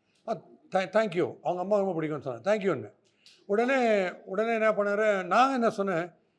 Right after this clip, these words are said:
"நீங்க வரலாமே இன்டர்வியூக்குன்னு." "சார்?" அப்படின்னாரு. "நீங்க இன்டர்வியூ வரலாமே கெஸ்டான்னு." "சார், நான் நார்மல் இன்டர்வியூக்கே போறதுக்கு யோசிப்பேன், நீங்க இதுல போய் கூப்பிடுறீங்களேன்னாரு."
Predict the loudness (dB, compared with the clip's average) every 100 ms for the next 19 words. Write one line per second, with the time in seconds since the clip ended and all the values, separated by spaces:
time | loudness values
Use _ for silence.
0 | -4 -2 2 2 4 4 2 0 0 0
1 | 0 0 -6 -10 -16 _ _ _ _ _
2 | _ 4 4 2 -12 _ -12 -10 -10 -14
3 | _ _ _ -12 -8 -4 -2 -4 -2 2
4 | 2 2 -2 -2 -2 -2 -10 -10 _ _
5 | _ _ _ -2 0 0 0 2 2 0
6 | -2 -2 -2 -2 -2 -2 -4 -2 -2 -2
7 | -4 -8 -6 -4 -4 0 0 0 -2 -4
8 | -4 -4 -4 -8 -12